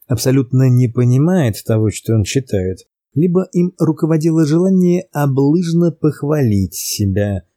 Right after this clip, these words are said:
через Вунта. И нас, где тоже казенные профессора, не каким-нибудь путаниками считают,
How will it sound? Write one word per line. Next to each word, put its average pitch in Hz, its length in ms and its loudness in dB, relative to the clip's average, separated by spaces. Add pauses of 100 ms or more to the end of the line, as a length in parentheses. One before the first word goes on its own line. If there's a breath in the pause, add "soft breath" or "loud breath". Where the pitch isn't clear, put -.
через 98 420 -4
Вунта. 104 640 -2 (200)
И 156 200 2
нас, 160 380 0
где 117 200 0
тоже 139 400 0
казенные 170 720 2
профессора, 123 880 0
не 113 160 2
каким-нибудь 165 880 -2
путаниками 135 680 0
считают, 120 800 -2